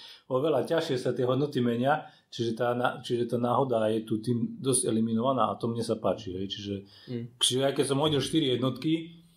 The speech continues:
Speaker 1: tak nebol som z toho taký nešťastný, ako keby som bol, e,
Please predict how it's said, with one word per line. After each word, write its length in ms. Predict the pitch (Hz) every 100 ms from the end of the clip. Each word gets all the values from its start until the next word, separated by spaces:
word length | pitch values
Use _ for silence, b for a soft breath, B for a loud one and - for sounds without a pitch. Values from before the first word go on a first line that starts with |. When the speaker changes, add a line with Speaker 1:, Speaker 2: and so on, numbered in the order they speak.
| -
Speaker 1:
tak 280 | 123 120 -
nebol 260 | 131 135
som 160 | 120 120
z 80 | 113
toho 120 | 127
taký 260 | 139 135 127
nešťastný, 520 | 117 131 117 135 139
ako 180 | 123 117
keby 200 | 120 113
som 200 | 123 117
bol, 240 | 117 117
e, 80 | 113